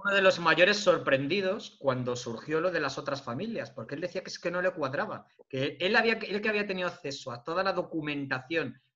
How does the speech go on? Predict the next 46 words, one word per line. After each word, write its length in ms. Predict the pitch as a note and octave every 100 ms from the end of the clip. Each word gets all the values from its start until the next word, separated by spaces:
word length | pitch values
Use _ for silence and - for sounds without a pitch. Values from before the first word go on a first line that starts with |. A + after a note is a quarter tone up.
| -
tanto 380 | C3 C3 B2+ B2+
de 400 | B2 B2+ B2+ B2
Lindbergh 400 | D#3+ G3 C#3+ B2
como 200 | B2+ B2
de 100 | A#2+
su 160 | - B2
mujer, 420 | B2 F#3+ G3+ G3
y 80 | F3
que, 300 | C#3+ C3 C3
que 180 | - -
creía 520 | C#3+ C#3+ E3 A3+ F3+
conocerlo 600 | G3+ F3+ - F#3+ F3 E3
hasta 240 | D3+ C#3
lo 80 | C3
más 220 | D3+ E3+
íntimo, 460 | G3 G3+ A3+ B3+ C#4+ _ _
decía 220 | C#3+ E3 F3
que 100 | D#3+
no 140 | F#3
podía 280 | G#3+ G3+ F#3
entender 640 | E3+ E3 D#3 D#3+ B3 - _ _ _
cómo 220 | - D#3+
había 180 | E3 E3
sido 240 | - D#3 D3
capaz 260 | D3 F3
de 100 | E3
tener 220 | C#3 C#3+
otras 240 | C#3+ - -
tres 180 | C#3 -
familias. 340 | B2 A#2 G#2+
No 100 | D3
le 120 | G3
cuadraba, 480 | E3+ C#3+ A#2 G2+ F#2+
y 80 | B2+
sin 160 | A#2+ A#2
embargo 280 | A#2 B2+
era 100 | D3
verdad, 320 | C3 B2+ F#3 A3+
lo 80 |
demostraron 500 | B2 A#2 A2+ D3 D#3
los 160 | D3 C#3+
análisis 420 | C#3 C3+ C3+ C3+
de 80 | B2+
A 40 |
D 140 | B2+ F3+
N. 200 | G#3